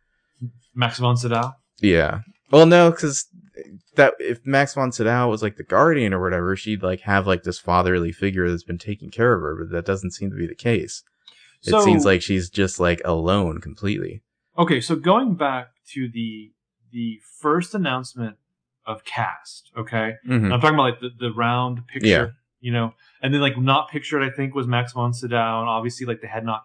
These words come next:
Speaker 1: cast yet Lupita Nyong'o or, uh, Gwendoline Christie.
Speaker 2: Mm-hmm.
Speaker 1: Other than Luke,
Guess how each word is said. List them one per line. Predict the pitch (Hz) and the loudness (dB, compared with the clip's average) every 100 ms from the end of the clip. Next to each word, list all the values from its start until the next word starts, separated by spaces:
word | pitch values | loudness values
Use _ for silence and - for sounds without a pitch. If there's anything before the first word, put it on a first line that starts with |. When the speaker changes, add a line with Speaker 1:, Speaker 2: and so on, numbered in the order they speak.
| - | -8
Speaker 1:
cast | 107 110 - | -8 -8 -12
yet | 113 107 104 | -10 -10 -10
Lupita | 110 104 110 | -14 -12 -12
Nyong'o | 107 104 104 104 104 | -8 -8 -8 -8 -8
or, | 104 101 101 | -8 -6 -6
uh, | 98 95 - - | -6 -8 -12 -2
Gwendoline | 117 113 110 | 0 0 -4
Christie. | 113 - 107 98 _ _ | -10 -12 -14 -18 _ _
Speaker 2:
Mm-hmm. | 120 107 98 95 _ _ | -6 -6 -6 -10 _ _
Speaker 1:
Other | 139 185 226 214 147 | 2 4 4 2 -2
than | 135 135 143 131 123 113 - _ | -4 -4 -2 -4 -8 -10 -12 _
Luke, | 117 127 170 139 | -8 -2 0 0